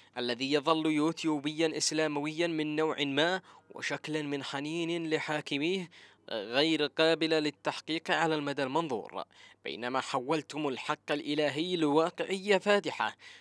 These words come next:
جعلت من الناس مشروع امتلاك وليس حتى مواطنة غير متساوية. عملية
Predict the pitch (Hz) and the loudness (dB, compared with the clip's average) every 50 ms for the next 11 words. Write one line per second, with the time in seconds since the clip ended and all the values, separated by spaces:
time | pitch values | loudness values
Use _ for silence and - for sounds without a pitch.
0 | - _ - 113 110 120 123 117 - 131 156 165 165 147 - - 147 147 151 151 | -20 _ -16 -8 -2 0 0 0 2 4 4 4 2 0 -4 -4 -4 -2 0 0
1 | 151 143 139 143 156 175 190 190 - - 175 170 160 - 175 165 175 160 - 151 | 0 0 0 2 4 4 4 2 2 0 0 0 0 0 0 2 0 0 0 0
2 | 151 143 - - 147 156 175 190 196 190 - 180 175 180 165 156 - 160 - 151 | -2 -2 -4 -4 -2 0 2 2 0 0 0 -2 0 0 0 0 0 0 -2 -2
3 | 151 - - - 147 143 139 139 139 143 135 - - 135 135 131 123 - - 123 | -6 -6 -6 -6 -4 -4 -2 0 0 0 0 0 -2 -4 -4 -4 -4 -4 -4 -4
4 | 120 120 120 117 107 - 113 - - 113 92 87 87 87 92 87 76 - _ - | -2 -2 -4 -6 -8 -8 -6 -6 -4 -4 -4 -6 -8 -10 -10 -10 -10 -12 _ -20
5 | - _ _ _ - - - - - - - - - 120 123 160 190 214 214 226 | -20 _ _ _ -20 -20 -18 -18 -16 -18 -4 2 6 8 8 8 8 6 4 2
6 | 226 240 226 | 4 2 2